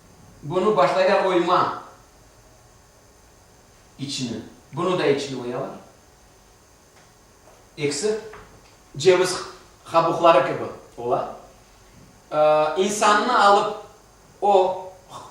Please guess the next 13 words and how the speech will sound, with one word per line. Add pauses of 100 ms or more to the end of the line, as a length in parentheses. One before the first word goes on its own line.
(720)
ortağa
koyalım. (500)
İki
taraftan (180)
kapaklaylar
taşla. (840)
Kırım'da
böyle
bir
komik
külturası
var
idi.